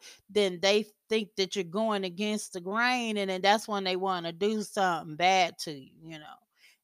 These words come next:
and use your color against you, you know. But you can't do that. You know, we need to love one another and, um, you know, respect one another, you know. And now she's speaking out in public,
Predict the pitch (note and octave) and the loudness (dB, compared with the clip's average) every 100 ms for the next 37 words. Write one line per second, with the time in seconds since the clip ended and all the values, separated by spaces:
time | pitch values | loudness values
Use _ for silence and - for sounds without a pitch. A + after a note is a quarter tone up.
0 | - E3+ E3 E3 G3+ G3 E3 D#3 - G#3+ | -4 -2 -2 -2 -2 -2 -4 -8 -2 4
1 | F#3+ D#3+ B2 D#2 _ E3 D3+ F3 D3 - | 4 4 -2 -16 _ -10 -8 -10 -10 -12
2 | - _ G#3+ _ _ _ - - - _ | -12 _ _ _ _ _ -20 -20 -20 _
3 | _ _ _ F3 F3 B3+ C#4 G#3+ D#3+ F#3 | _ _ _ -10 -6 -2 2 0 0 -4
4 | G3+ E3 A#2+ - _ - E3 D#3+ D#3+ G3+ | -2 -4 -4 -8 _ -16 -14 -10 -6 -4
5 | G3+ F3+ F3 G3 G3 F#3 F3+ E3 D#3+ D#3 | -4 -4 0 2 4 0 -4 -8 -8 -6
6 | D3 - - _ _ _ - E3+ D#3+ D3+ | -6 -10 -18 _ _ _ -10 -6 -6 -6
7 | D3 C3+ - E3 D3 B2 - - E3+ D#3+ | -10 -10 -10 -8 -8 -12 -18 -14 -10 -10
8 | C#3 - _ - F#3+ - - - G#3+ - | -10 -14 _ -6 -4 -4 -8 2 2 2
9 | - - F#3+ F3+ E3 D3 C#3+ B2 - - | -8 -16 -12 -10 -8 -8 -8 -10 -12 -20
10 | _ _ _ _ C#3+ C#3+ B2+ A2+ _ _ | _ _ _ _ -20 -14 -14 -16 _ _
11 | _ _ E3+ F#3+ G#3+ G#3+ - A3 G3+ F#3 | _ _ -4 0 2 4 2 2 0 -2
12 | F3 - _ _ _ _ _ _ _ _ | -6 -12 _ _ _ _ _ _ _ _
13 | _ - - A#3+ A3 G3+ F#3 E3+ - C4+ | _ -8 -4 -2 2 2 2 -2 4 6
14 | A3 D#3+ C3 | 6 -2 -10